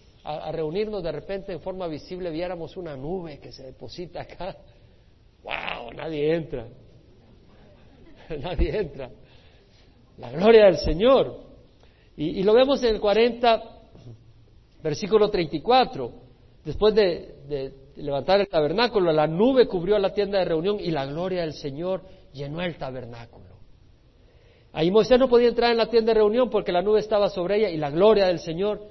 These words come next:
llenaba el tabernáculo. Lo mismo cuando Salomón construye el templo y lo dedica, vemos en el capítulo uno de Re-, Primera de Reyes, capítulo ocho, versículo diez. "Y sucedió que cuando los sacerdotes salieron del lugar santo,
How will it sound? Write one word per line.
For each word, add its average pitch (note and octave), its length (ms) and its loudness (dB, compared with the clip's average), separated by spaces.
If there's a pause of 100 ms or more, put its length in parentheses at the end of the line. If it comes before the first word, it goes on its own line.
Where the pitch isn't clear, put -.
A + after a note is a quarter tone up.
(220)
llenaba C#3+ 440 -8
el B2 100 -8
tabernáculo. F3+ 520 -6
Lo G#3+ 120 -6
mismo C#4+ 340 -4
cuando F#3+ 240 -8
Salomón F#3 760 -8 (480)
construye G#3+ 540 -4
el E3 180 -6
templo G#3+ 560 -4
y D#3+ 120 -10
lo E3 140 -6
dedica, E3+ 840 -8 (480)
vemos G#3+ 560 -2
en F3 100 -8
el D3+ 120 -12
capítulo F#3 520 -8
uno F#3+ 240 -4
de D3+ 200 -4
Re-, C#3+ 340 -12
Primera F#3+ 340 -4
de F#3+ 80 2
Reyes, G#3 240 0
capítulo F3 480 -6
ocho, G3 380 -6 (760)
versículo D#3+ 540 -2
diez. E3 480 -2 (720)
"Y E3 120 -4
sucedió E3+ 500 0
que G#3+ 100 -4
cuando F3 240 -2
los D#3 160 -4
sacerdotes E3+ 640 -2
salieron G3 420 0
del A3 120 2
lugar G3 320 0
santo, E3 600 -2